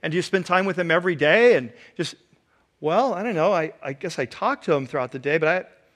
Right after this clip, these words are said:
I don't know if I spend time with him alone, like, every day."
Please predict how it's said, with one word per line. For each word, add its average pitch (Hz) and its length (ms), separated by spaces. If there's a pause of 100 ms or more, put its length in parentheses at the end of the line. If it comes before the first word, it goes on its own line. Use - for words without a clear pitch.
(160)
I 185 40
don't 226 40
know 208 160
if - 20
I - 20
spend 156 280
time 214 260
with 202 120
him 160 60
alone, 165 380
like, 151 220
every 127 260
day." 117 440